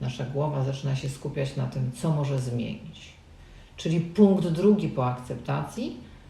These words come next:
zmiana, która zaczyna się od refleksji. Akceptacja, refleksja czyni nasze życie mniej trudnym.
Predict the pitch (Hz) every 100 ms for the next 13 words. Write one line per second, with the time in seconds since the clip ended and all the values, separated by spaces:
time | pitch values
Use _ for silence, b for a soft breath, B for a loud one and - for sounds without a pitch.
0 | B 143 160 180 185 180 196 233 - -
1 | - 170 175 185 190 269 269 254 - 226
2 | 151 156 - - - - - - - 151
3 | 160 165 - 139 123 - - - - -
4 | - - - - - - - - - 147
5 | 131 - - - 180 - 247 269 - -
6 | - - - - - - 165 202 220 -
7 | - 214 196 - - - - - 208 202
8 | 170 156 - 135 139 147 135 131 123 135
9 | 123 - 190